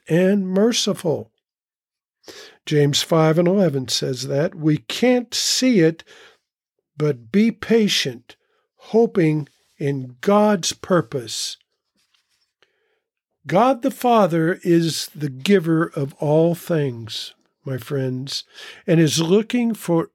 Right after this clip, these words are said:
every opportunity to bless us. But many people have difficulty trusting in receiving good things, even when those things come from God.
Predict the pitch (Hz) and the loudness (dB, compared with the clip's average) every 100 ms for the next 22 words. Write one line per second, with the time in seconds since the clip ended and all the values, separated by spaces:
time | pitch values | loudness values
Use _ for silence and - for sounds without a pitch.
0 | _ - 240 247 190 143 151 139 151 160 | _ 0 2 4 2 -4 -4 -4 -4 -4
1 | 160 170 - 151 143 131 123 139 131 - | -4 -8 -4 -4 -2 -4 -6 -10 -10 -10
2 | 139 127 139 160 170 165 123 110 - - | -14 -8 -6 -6 -6 -10 -12 -14 -16 -18
3 | _ _ _ _ - - - - 196 185 | _ _ _ _ -20 -18 -4 0 2 4
4 | 247 285 - - 214 208 170 156 170 131 | 4 2 -2 0 0 0 -2 0 0 -4
5 | _ - 247 - 190 - 151 139 - 147 | _ 0 0 2 -2 0 -2 -2 -4 -6
6 | 135 - - 208 202 - 214 208 202 151 | -6 -8 -2 0 0 0 0 0 0 -2
7 | 143 135 127 - 190 196 196 104 196 - | 0 0 -2 -4 0 0 2 0 0 -8
8 | _ _ _ - 165 170 156 - - 180 | _ _ _ -2 2 2 0 -8 0 2
9 | 165 135 113 107 - - _ _ _ _ | 4 0 -6 -10 -10 -10 _ _ _ _
10 | _ - 147 165 180 175 185 185 180 170 | _ -6 0 2 2 4 2 4 2 0
11 | - 185 165 135 120 - - 147 135 113 | 0 2 2 0 -4 -10 -6 -4 -4 -6
12 | 143 131 131 147 156 131 | -10 -8 -4 -4 -6 -10